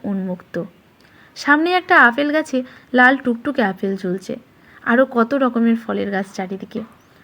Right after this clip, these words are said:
একটা আপেল ছিঁড়ে ওর হাতে দেন বৃদ্ধ।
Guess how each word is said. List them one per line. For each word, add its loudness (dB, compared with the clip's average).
একটা 4
আপেল 0
ছিঁড়ে 0
ওর 4
হাতে 0
দেন -2
বৃদ্ধ। -10